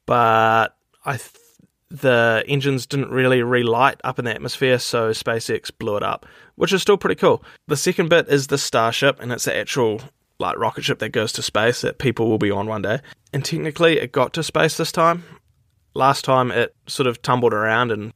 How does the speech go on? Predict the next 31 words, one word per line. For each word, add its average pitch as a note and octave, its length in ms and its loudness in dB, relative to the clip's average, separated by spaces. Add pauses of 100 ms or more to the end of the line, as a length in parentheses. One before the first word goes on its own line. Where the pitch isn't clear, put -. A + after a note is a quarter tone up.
just - 240 -12
blew A2+ 160 -2
up, A#2+ 200 0 (180)
but C#3+ 180 2
it C3 80 6
didn't C3+ 220 0
spend A#2+ 180 -2
much G#2 220 -4
time A2 240 -2
there. G#2+ 240 -4 (320)
It - 420 -12 (100)
went C#3+ 300 -2
off - 480 -4 (280)
track C3+ 420 0
a C3+ 80 0
little C3 180 4
bit, B2+ 220 2 (340)
and B2 140 -4
then A#2 80 -4
SpaceX A2+ 440 -6
blew G#2 180 -4
that G#2 120 -6
up F#2+ 140 -8
too. - 180 -8 (340)
It D#3 80 2
all E3 140 6
falls D3 300 2
down B2+ 240 4
into A#2+ 180 -6
the, A2+ 240 2
uh, G#2+ 240 2